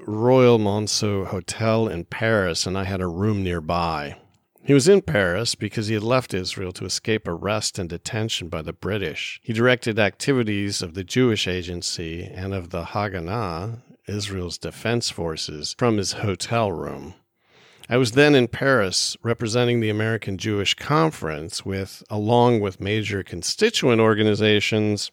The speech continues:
was meeting to consider the future of surviving Jews in Europe.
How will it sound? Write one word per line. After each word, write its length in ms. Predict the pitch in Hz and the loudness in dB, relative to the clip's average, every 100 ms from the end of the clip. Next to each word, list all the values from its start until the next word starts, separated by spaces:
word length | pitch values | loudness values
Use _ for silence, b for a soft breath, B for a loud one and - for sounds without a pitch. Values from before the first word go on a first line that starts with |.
| - | -2
was 160 | 110 | 2
meeting 380 | 107 123 120 120 | 6 6 8 6
to 100 | 104 | 4
consider 480 | 98 95 - 120 110 | 0 -2 0 2 0
the 80 | 90 | -2
future 480 | - 113 110 - 98 | -2 -2 -2 -2 -2
of 160 | 87 | -2
surviving 640 | - 107 90 92 90 87 80 | -4 -4 -4 -4 -4 -6 -6
Jews 480 | - 117 117 92 | 0 2 4 2
in 160 | - 78 | -4 -4
Europe. 460 | 87 107 107 82 | 0 2 2 0